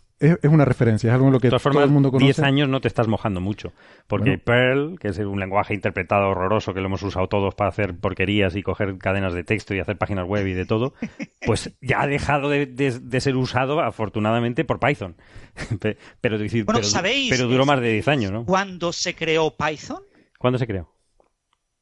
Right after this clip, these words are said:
Speaker 3: Eh, oficialmente, el, el estándar oficial es del mil novecientos noventa y uno y es un lenguaje de mediados de los ochenta.
Speaker 2: Ajá.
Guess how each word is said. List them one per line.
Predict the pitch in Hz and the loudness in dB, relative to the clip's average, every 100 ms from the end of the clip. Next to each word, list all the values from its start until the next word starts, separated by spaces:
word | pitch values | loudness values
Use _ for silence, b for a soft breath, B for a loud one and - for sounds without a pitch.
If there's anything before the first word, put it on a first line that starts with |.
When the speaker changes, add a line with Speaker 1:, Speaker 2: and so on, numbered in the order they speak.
| _ _ - | _ _ -4
Speaker 3:
Eh, | 190 180 | -2 -2
oficialmente, | 185 185 - 240 262 277 285 311 269 | -4 -8 -4 -2 -2 -6 -6 -2 -2
el, | 185 - | -2 -4
el | 175 156 156 | -4 -4 -4
estándar | 143 - 254 262 | -6 -4 -4 -4
oficial | 208 208 254 | -6 -4 -4
es | |
del | 208 254 | -2 -2
mil | 208 277 277 | -2 -6 -2
novecientos | 262 - 262 254 262 | -2 -2 -6 -2 0
noventa | 226 185 170 165 156 | 2 0 -2 -4 -2
y | |
uno | 190 156 160 | -2 -4 -8
y | |
es | 220 | -6
un | 262 | -4
lenguaje | 247 233 254 - 269 | -2 0 0 -2 -6
de | 208 | -4
mediados | 180 220 247 | 0 0 0
de | |
los | 240 | -2
ochenta. | 175 - 185 156 131 120 - | -2 -2 -6 -6 -10 -12 -6
Speaker 2:
Ajá. | 101 98 | -6 -6